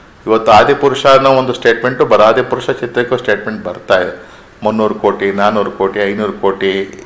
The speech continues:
ಎರಡನೇ ಎಪಿ-, ಎರಡನೇ, ಆ, ಆದಿಪುರುಷ number two ಮಾಡೋದಕ್ಕೆ ಸಾವಿರ ಕೋಟಿ, ಇವೆಲ್ಲ ಪ್ರಶ್ನೆಗಳು ಬರ್ತಾ ಇದೆ.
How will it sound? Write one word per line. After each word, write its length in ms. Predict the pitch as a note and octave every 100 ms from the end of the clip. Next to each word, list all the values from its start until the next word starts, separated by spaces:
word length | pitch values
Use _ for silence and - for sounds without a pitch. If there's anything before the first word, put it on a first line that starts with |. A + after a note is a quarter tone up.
| -
ಎರಡನೇ 340 | G#2+ A2 A#2
ಎಪಿ-, 380 | G#2 G2+ G#2 G#2
ಎರಡನೇ, 680 | G2 A2 B2+ A#2 G#2 - - - - -
ಆ, 40 |
ಆದಿಪುರುಷ 640 | G#2+ G#2 A2 A#2 A2+ G2+ -
number 380 | G2+ G#2 G#2 G2 -
two 140 | B2
ಮಾಡೋದಕ್ಕೆ 500 | A2 A2 G2+ G2+ -
ಸಾವಿರ 200 | G#2+ A2+
ಕೋಟಿ, 380 | - G#2 G#2 G2 G2+ - -
ಇವೆಲ್ಲ 160 | G#2
ಪ್ರಶ್ನೆಗಳು 500 | A#2+ G#2 - G#2+ A2+
ಬರ್ತಾ 380 | C3 F2 - F#2
ಇದೆ. 320 | E2+ - -